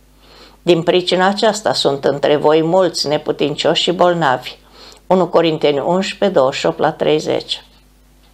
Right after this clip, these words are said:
Biblia oferă dovezi incontestabile în favoarea faptului că este vorba, voia lui Dumnezeu să-i vindece pe toți oamenii.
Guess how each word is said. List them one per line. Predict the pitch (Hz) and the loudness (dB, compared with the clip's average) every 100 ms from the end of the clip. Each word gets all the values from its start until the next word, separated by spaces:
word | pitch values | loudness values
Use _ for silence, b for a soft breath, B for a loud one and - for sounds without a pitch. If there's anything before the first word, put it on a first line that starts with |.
| _ _ B B B B - | _ _ B B B B 0
Biblia | 190 196 185 170 | 2 4 4 4
oferă | 170 196 196 | 2 2 2
dovezi | 165 180 185 185 180 | 2 2 2 2 0
incontestabile | 175 165 170 165 180 - 185 180 - 135 | 0 0 0 0 -2 0 0 0 0 0
în | |
favoarea | 143 139 156 156 143 | 2 2 2 2 0
faptului | - 143 - 147 151 | 0 -2 -2 -4 -2
că | - | -2
este | 156 - | -2 0
vorba, | 160 165 156 143 - | 2 2 2 -2 -4
voia | 165 180 175 156 | 0 2 4 2
lui | 151 | 0
Dumnezeu | 147 151 139 135 139 151 202 B B B | -2 -2 -2 0 2 2 0 B B B
să-i | - - 175 | -2 2 2
vindece | 185 208 139 139 143 | 2 0 0 -2 -2
pe | 143 | -2
toți | 135 156 156 | -2 -2 -2
oamenii. | - 131 127 - - | -2 -2 -2 -8 -12